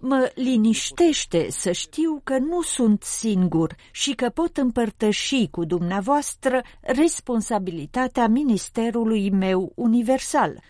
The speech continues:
a mai spus pontiful, amintind că istoria Secretariatului de Stat își are originea în secolul al cincisprezecelea, evidențiind totodată lărgirea misiunii acestei instituții odată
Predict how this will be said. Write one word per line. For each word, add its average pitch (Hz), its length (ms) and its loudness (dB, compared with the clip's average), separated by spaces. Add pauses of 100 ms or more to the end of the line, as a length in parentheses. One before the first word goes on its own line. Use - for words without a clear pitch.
(160)
a 220 100 0
mai 180 220 -2
spus - 480 -6
pontiful, 220 800 -2 (260)
amintind 226 680 0
că - 140 -10
istoria 185 720 0
Secretariatului 220 1120 -2
de 165 160 0
Stat - 540 -2 (280)
își - 400 -4
are 208 440 -4
originea 208 800 -2 (260)
în 196 200 0
secolul 190 720 0
al 220 160 2
cincisprezecelea, 190 1200 -2 (380)
evidențiind 240 1300 2
totodată 185 800 -2
lărgirea 190 800 0
misiunii 196 880 -4
acestei 208 760 -2
instituții 277 1000 -2
odată 254 500 0